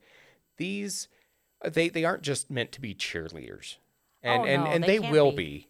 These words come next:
Speaker 1: I, I mean, they're, they're, they're gonna, they're gonna cheer you along, but these are people who are also going to step up and be a little critical.
Speaker 2: Mm,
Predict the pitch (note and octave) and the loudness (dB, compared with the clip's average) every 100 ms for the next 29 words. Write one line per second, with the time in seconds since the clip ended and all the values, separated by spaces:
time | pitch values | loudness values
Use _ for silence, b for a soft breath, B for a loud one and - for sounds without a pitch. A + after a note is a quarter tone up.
0 | - B2 C3+ C#3 C3+ C3 D#3 D3+ D#3 E3 | 0 2 4 2 0 2 2 4 0 0
1 | - B2+ C#3+ C#3 A#2 G2 G2 A2+ C#3 C3+ | -2 0 0 0 0 -2 0 0 0 -2
2 | - B2 G#2 E2+ D#3 F3+ A#2 - A2 B | 0 0 0 0 2 2 0 2 0 B
3 | B B - G#3 A3 F3+ - D#3 C#3+ C#3+ | B B -8 -2 2 0 0 -6 0 0
4 | A#2+ A#2+ A#2+ - C3 D3 D#3 B2+ A#2+ - | 0 0 -2 0 -4 -2 -2 -2 -4 -6
5 | G#2+ - - G2 - F2+ F#2 - - G#2+ | -8 -4 -2 0 2 0 0 -6 -8 -4
6 | G2+ G2+ A2 G#2 G#2 C3 D#3+ - - - | -4 -4 -4 -4 -4 -4 -4 -4 -6 -2
7 | A2 G#2 - - - _ E3 | -2 -2 -6 -12 -14 _ -20